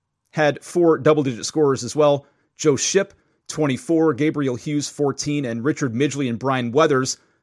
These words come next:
eleven apiece. Cal, twenty-seven of sixty-four, forty-two point two percent from the field, seven of twenty, thirty-five percent from three.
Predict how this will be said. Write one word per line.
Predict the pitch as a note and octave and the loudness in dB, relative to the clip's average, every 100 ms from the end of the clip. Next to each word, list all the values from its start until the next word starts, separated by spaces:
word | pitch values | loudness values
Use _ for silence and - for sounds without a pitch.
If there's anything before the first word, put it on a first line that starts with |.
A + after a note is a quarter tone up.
| - | -10
eleven | A2+ D3+ D3+ A2+ | -2 0 0 -4
apiece. | - G3 C3+ - - _ _ _ _ | -8 -6 -2 -2 -4 _ _ _ _
Cal, | - D#3+ D#3+ | -2 0 2
twenty-seven | - F3+ F#3 - F3+ C#3+ | -2 -6 -4 0 0 -2
of | A#2+ | -4
sixty-four, | - - D3 C3 E3 D#3+ D#3 - _ _ | -4 -4 -6 -2 2 2 0 -4 _ _
forty-two | G3+ G#3 E3 - F3+ | -2 0 0 -2 -6
point | - D3 B2 | -6 -8 -8
two | - A#3 | -6 -6
percent | B3 C3+ - A2+ | -2 -2 -2 -6
from | A#2+ | -8
the | - | -6
field, | C3+ C3 B2+ B2+ _ _ _ | -2 -2 -2 -6 _ _ _
seven | - - F#3 E3 | -6 0 0 0
of | B2+ | -6
twenty, | - D#3+ D#3 C#3 | -6 -4 -2 -4
thirty-five | - F3+ F3 C3+ - D#3 D#3+ - | -4 -2 0 -2 2 2 2 -2
percent | C#3+ - A#2 | -4 -4 -6
from | - B2 | -8 -10
three. | - E3+ D3 B2+ B2 | -8 -4 -2 -2 -6